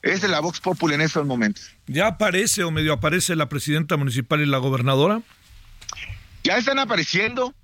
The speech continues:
Speaker 1: ya, ya están apareciendo, eh, la mayoría de ellas, eh, trabajando, entregando despensas,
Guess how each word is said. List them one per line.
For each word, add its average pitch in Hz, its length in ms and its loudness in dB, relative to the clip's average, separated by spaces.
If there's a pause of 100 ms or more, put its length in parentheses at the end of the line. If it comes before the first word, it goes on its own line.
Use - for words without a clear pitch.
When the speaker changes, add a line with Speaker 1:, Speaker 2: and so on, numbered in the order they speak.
Speaker 1:
ya, 185 160 0
ya 233 80 4
están 226 240 -2
apareciendo, 185 760 -2 (160)
eh, 151 400 2 (200)
la 147 160 0
mayoría 160 440 0
de 220 180 2
ellas, 208 420 -2
eh, 143 100 -4
trabajando, 143 580 0
entregando 170 520 0
despensas, 190 840 0